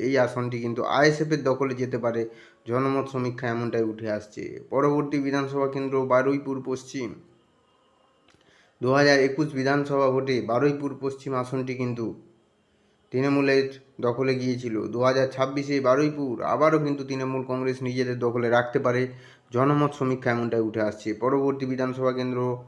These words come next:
মগরাহাট পূর্ব। দু হাজার একুশে মগরাহাট পূর্ব বিধানসভায় তৃণমূল কংগ্রেস জয়লাভ করে। দু হাজার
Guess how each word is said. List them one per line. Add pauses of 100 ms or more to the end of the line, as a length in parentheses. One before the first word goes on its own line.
(200)
মগরাহাট
পূর্ব। (800)
দু
হাজার
একুশে (180)
মগরাহাট
পূর্ব
বিধানসভায়
তৃণমূল
কংগ্রেস
জয়লাভ
করে।
দু
হাজার